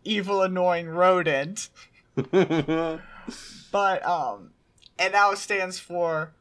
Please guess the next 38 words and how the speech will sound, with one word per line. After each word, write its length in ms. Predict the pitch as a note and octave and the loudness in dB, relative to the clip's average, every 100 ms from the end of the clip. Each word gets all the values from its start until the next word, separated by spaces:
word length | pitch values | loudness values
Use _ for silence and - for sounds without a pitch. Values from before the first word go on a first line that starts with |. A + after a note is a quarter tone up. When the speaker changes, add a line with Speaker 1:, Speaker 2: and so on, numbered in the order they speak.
| _ _ _ | _ _ _
Speaker 1:
Focus 400 | G3+ G#3+ A3+ A#3 | -4 -2 -2 -2
Sash 260 | A3 G#3 A3+ | 0 0 0
Endeavor, 460 | F#3+ F3+ F3 E3+ | -4 0 2 2
Qu-, 240 | E3+ - - - | -4 -8 -14 -4
uh, 240 | D#3+ D3+ - | 0 0 0
Attack 480 | E3 D#3 F3 D#3+ D#3+ | -4 6 8 8 4
Rattata, 640 | D3+ F3 C3+ C#3 B2 C#3+ _ | -2 2 4 4 0 -4 _
specifically 560 | - D3+ D3+ D3 - - | -12 -10 -10 -14 -16 -14
Quick 280 | - - | -10 -10
Attack. 400 | - - - - - _ _ _ - _ _ | -10 -8 -8 -8 -12 _ _ _ -20 _ _
Um, 420 | D#3 D3+ C3+ - - | -2 -2 -2 -8 -4
and 180 | F3 F3 | -4 4
though 140 | F#3 | 4
Rat-, 260 | E3+ F#3 - | 6 4 4
Rattata 360 | F3+ F#3+ F3 | 0 2 2
is 100 | E3 | 0
not, 180 | F3 - | -4 -4
is 140 | D#3+ | -4
not 180 | D#3 D3 | -2 -4
the 80 | E3 | -2
only 140 | C#3 | -6
Pokemon 320 | D3+ D#3+ C3+ C#3 | -4 -4 -4 -4
that 120 | D3 | -4
can 160 | D#3+ | -6
use 180 | C#3 C#3+ | -8 -8
this 100 | D3+ D3+ | -8 -4
strategy, 460 | E3 C#3 C#3+ C3 A2+ | 0 2 0 -8 -8
but 200 | D3+ D3 | -4 -2
it 100 | D#3 | -2
is 160 | C#3+ C#3+ | -6 -8
what 140 | C#3 | -10
became 440 | D#3 D#3 D#3 D3 C#3+ - - _ | -10 -4 -4 -4 -8 -20 -20 _
known 400 | - E3 F#3 G3+ | -8 0 0 0
for 280 | G#3 F3 D3 | -6 -4 0
it, 260 | C#3 B2+ - | 0 -2 -8
'cause 260 | - D3+ - | -10 -10 -8
the 120 | F3 | -10
concept 840 | D#3+ A3+ A3+ C4 - F3 D#3 - | -4 -2 -2 -4 -2 -2 -2 -8